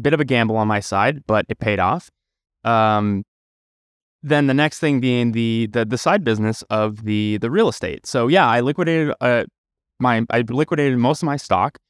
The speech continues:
Um, said, "I'm only gonna focus on having, uh, my I R A, my four oh one K as my holdings for stock for now. In time, I'll bring a lot more broker-, I'll, I'll bring brokerages back in, um, in the form of, uh, those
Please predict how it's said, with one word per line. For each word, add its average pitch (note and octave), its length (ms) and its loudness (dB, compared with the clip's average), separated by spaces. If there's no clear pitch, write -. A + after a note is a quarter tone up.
Um, A2 420 4
said, G#2+ 340 0
"I'm G#2+ 140 -2
only B2+ 160 0
gonna D3+ 140 0
focus C3 420 -2
on A2+ 140 0
having, A2 640 -2
uh, G#2+ 160 2
my G#2 180 0
I A2+ 200 2
R B2 200 4
A, A2 140 2
my G#2 220 0
four A#2 340 -2
oh B2 40 0
one B2+ 180 0
K G#2 300 -2
as G2 340 -2
my G2 560 2
holdings A#2+ 500 0
for - 140 -6
stock G#2 380 -2
for B2+ 160 2
now. G2 240 2
In G#2 100 0
time, G2 260 -2
I'll G2 100 -2
bring G#2 340 -2
a G#2 100 -2
lot G#2 160 4
more G#2 160 2
broker-, G2+ 460 2
I'll, A2 240 0
I'll C#3+ 60 0
bring C#3 300 2
brokerages A2+ 600 0
back F#2+ 260 -4
in, F2+ 380 0
um, F2+ 400 2
in F#2 140 0
the F#2+ 80 -4
form F#2 300 0
of, F2+ 360 0
uh, F#2 240 4
those F#2+ 320 -2